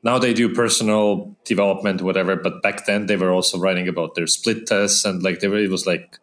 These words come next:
make money online type of blog. And so that's, that's kinda how I got started. And then when I wanted to start my own marketing blog in twenty eleven, I was just, um,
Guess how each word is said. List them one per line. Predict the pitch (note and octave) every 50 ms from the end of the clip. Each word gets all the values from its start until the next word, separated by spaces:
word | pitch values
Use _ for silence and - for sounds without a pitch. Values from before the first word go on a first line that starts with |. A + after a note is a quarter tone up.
| _ _
make | G2+ G2+ G2 G2+
money | G#2+ G2 F#2+ F#2+
online | F#2+ F#2+ F#2+ F#2+ F#2+ F#2+ G2 F#2
type | - G2+ F#2+ -
of | F#2+ F2+
blog. | G2+ G2 F#2+ G2+ G#2+ G#2+ - - _ _ - - - - - - - - - - - - - - - - -
And | F3+ E3
so | - G#3+ G#3+
that's, | G#3 A3+ F#3+ - - - - - - - -
that's | F3 E3 E3
kinda | - - F3 D#3+ D3
how | B2 C3+ C3+ C3
I | B2+
got | A2+ B2 A#2 -
started. | - - - C3 C#3+ C3 B2 G2+
And | G#2+ G2+ G2+ F#2+
then | A2 A2 A2 A2 A2 G#2+
when | A2+ A#2+ B2 B2
I | A2+
wanted | G2+ G2+ A#2 B2+ B2+ A2+ -
to | -
start | - - - B2+ B2 A#2+ - -
my | G#2 G2
own | G#2+ A2+ A2+ G#2+ G#2
marketing | G#2 A2+ C3 D3 - B2+ G#2 G2 F#2
blog | F2 - F2+ F2 E2 D#2 D2+ D#2 - - -
in | A#2+ A2 F2+ E2
twenty | - - A#2 A#2 G#2+ G2+ F2+
eleven, | F2+ G2 B2 C#3+ A#2 F#2+ E2 E2+ F#2+ A#2 - _ _ _ _ _ _ _ _ _ _ _ _ -
I | F#2+ G2+
was | G#2+ G#2+ G#2 G#2 -
just, | A2+ G#2+ - - - -
um, | A2 G2+ G2+ G#2 G#2+ G#2+ G2